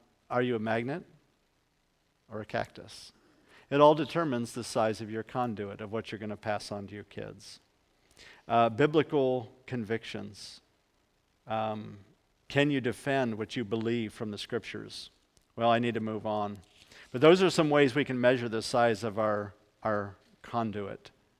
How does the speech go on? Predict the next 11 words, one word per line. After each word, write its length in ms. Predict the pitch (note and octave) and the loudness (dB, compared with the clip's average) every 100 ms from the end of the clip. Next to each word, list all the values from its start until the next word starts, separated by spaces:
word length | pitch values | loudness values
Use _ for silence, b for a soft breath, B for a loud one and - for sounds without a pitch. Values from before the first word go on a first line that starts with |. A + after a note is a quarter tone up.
| _ _ _ _ _ _ _ _ - | _ _ _ _ _ _ _ _ -10
Um, 500 | G#2+ G#2+ A2 G#2+ F#2+ F#2 _ _ _ _ _ _ _ _ _ _ _ _ _ _ - | -6 -6 -8 -14 -18 -20 _ _ _ _ _ _ _ _ _ _ _ _ _ _ -10
and 180 | A#2+ A2+ | -6 -2
many, 220 | B2+ C3 | 0 2
many 320 | B2 A#2+ A#2 | 2 0 0
others, 640 | A#2+ A#2+ A#2 G#2+ G2 - - | 2 2 2 -4 -8 -12 -12
and 180 | A2+ A2+ | -10 -4
I'm 120 | A2+ | -4
gonna 200 | A2+ G#2+ | -2 -4
have 180 | G#2 A2 | -2 -4
to 100 | - | -6
skip 480 | G#2+ - B2 A#2+ - | -10 -4 -4 -4 -16